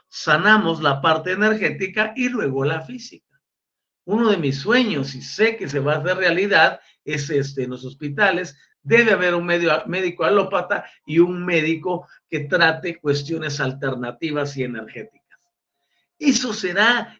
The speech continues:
el máximo desarrollo que pueda tener la ciencia. No es, ah, nos dice, nos dice, "Mire, se descubrió un nuevo fármaco para,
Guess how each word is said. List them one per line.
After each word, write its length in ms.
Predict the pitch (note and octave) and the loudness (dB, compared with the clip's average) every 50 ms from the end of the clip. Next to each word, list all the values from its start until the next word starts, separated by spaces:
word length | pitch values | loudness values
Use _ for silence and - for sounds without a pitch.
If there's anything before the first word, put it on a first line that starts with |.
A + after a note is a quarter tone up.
| _ - | _ -2
el 440 | F#3+ F#3 F3+ E3+ E3 C#3 C#3 C#3 - - _ _ _ _ _ _ | 0 2 2 2 0 -2 -4 -10 -16 -20 _ _ _ _ _ _
máximo 1040 | - G3 A#3 C#4+ C#4 A3 - - - - G#3+ G3 F#3 F3+ E3 D#3+ D3+ C#3 C#3 - - - _ _ | -6 0 2 4 4 4 2 -2 -6 -4 -4 -2 -2 0 0 0 0 0 -2 -4 -10 -16 _ _
desarrollo 680 | - C#3+ C#3+ - - D3+ C#3 - - A3 A#3+ A3+ G3+ - | -2 -2 0 0 2 2 2 2 2 4 4 4 4 4
que 100 | D#3+ D3 | 2 0
pueda 300 | C#3 - F#3 F3+ F3+ F3 | -2 0 0 0 0 -2
tener 280 | F3+ D#3+ D3 E3 E3 E3 | -2 -2 -2 -2 0 0
la 120 | E3 D3+ | 0 -2
ciencia. 440 | C#3+ C#3 G#3+ A3+ F#3 C#3+ C#3+ F#3 B3+ | -4 -4 -6 -8 -8 -6 -6 -6 -6
No 80 | E4 | -6
es, 200 | D4 G#3 - - _ _ _ _ _ _ _ - | -6 -8 -10 -12 _ _ _ _ _ _ _ -2
ah, 100 | B3 B3+ | 2 2
nos 140 | C4 B3 | 4 4
dice, 160 | C#4+ C#4+ A#3 A#3 | 2 0 -2 -4
nos 160 | A3+ A#3 A#3 | -4 -6 -2
dice, 160 | A3+ G#3 A3 | 0 2 2
"Mire, 360 | A#3 D#4+ E4 E4 D#4 A#3+ B3 | 2 2 0 -2 0 -2 -2
se 120 | - G#3+ G#3+ | 0 0 0
descubrió 400 | G#3 - - - G3 G3 A#3 A#3+ | -2 -2 -4 -6 -6 -6 -4 -4
un 80 | A#3+ | -4
nuevo 240 | A#3+ A#3+ A3 F#3+ D#3+ | -4 -4 -4 -4 -4
fármaco 720 | C#3 G#3 A#3 C4 C4 A#3+ A3+ G#3 F#3+ F3+ - - F3 E3 | -4 0 2 2 2 2 0 -2 -4 -4 -4 -8 -12 -10
para, 360 | - E3 E3 E3 D#3 D3+ C#3 | -8 -4 -4 -2 -2 -4 -6